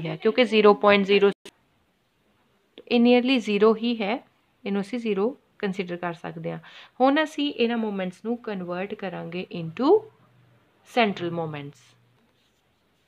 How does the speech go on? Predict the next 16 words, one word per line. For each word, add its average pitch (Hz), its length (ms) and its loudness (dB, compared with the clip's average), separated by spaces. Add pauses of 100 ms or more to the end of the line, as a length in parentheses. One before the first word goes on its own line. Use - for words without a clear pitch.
(540)
ਸੋ - 260 -2
ਇੱਥੇ 233 220 -2
ਦੇਖ 220 200 -2
ਸਕਦੇ 202 360 -10
ਹੋ 208 60 -2
ਤੁਸੀਂ 214 380 -8
ਕਿ 247 280 -4
ਇਹ 196 340 -4
ਸੈਂਟਰਲ 208 960 -6 (180)
ਮੋਮੈਂਟਸ 180 500 -8
ਦੇ 196 100 -6
ਵਿੱਚ 185 280 -6
ਅਸੀਂ 220 360 -6
ਰੋ 185 220 -4
ਮੋਮੈਂਟਸ 170 540 -10
ਨੂੰ 294 240 -6